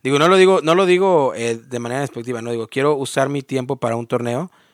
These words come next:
o quiero usar mi tiempo como ustedes, ustedes lo hicieron, ¿no? Para socializar,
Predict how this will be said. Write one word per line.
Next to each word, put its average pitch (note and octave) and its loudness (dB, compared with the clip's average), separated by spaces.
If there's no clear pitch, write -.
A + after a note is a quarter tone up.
o A#2+ 0
quiero C3+ 2
usar D#3 0
mi D#3 -2
tiempo D3 -2
como C3+ -2
ustedes, C3 -2
ustedes C3+ 0
lo C#3 0
hicieron, D#3 -2
¿no? D#3+ -4
Para A#2+ 0
socializar, B2 -2